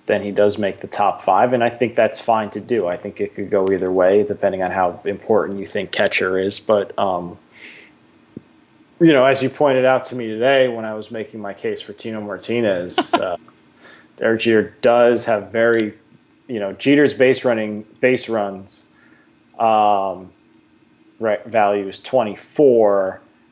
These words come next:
Speaker 1: Mickey Mantle's is twenty-one point eight. Everybody else for the Yankees in this list is actually negative, including Joe DiMaggio.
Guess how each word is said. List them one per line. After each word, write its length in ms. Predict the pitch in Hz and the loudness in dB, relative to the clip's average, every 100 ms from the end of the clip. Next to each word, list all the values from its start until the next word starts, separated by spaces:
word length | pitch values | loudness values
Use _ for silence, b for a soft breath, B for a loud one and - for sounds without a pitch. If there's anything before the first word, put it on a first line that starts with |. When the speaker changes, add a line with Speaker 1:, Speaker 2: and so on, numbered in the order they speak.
| - | -20
Speaker 1:
Mickey 180 | - 104 | -14 -6
Mantle's 340 | 107 104 98 | -2 0 -2
is 80 | - | -8
twenty-one 500 | - 113 104 101 101 | -6 -4 -2 -4 -6
point 340 | - 104 90 | -6 -8 -6
eight. 380 | - 113 101 - | -2 2 2 2
Everybody 440 | 143 147 123 110 120 | 2 4 4 4 4
else 200 | 127 - | 2 0
for 120 | 110 | -8
the 80 | 104 | -8
Yankees 540 | 101 98 98 101 90 | -10 -12 -12 -14 -12
in 140 | 98 | -10
this 180 | 95 - | -6 -4
list 300 | 101 92 - | -4 -6 -6
is 200 | 90 - - | -8 -8 -4
actually 380 | 107 - 92 | -4 -4 -8
negative, 540 | 85 101 90 85 82 85 | -4 -4 -4 -6 -10 -10
including 520 | 87 123 110 95 87 | -4 0 2 0 -8
Joe 260 | - 95 85 | -6 -4 -4
DiMaggio. 680 | 87 90 90 78 71 69 | -4 -4 -4 -6 -4 -6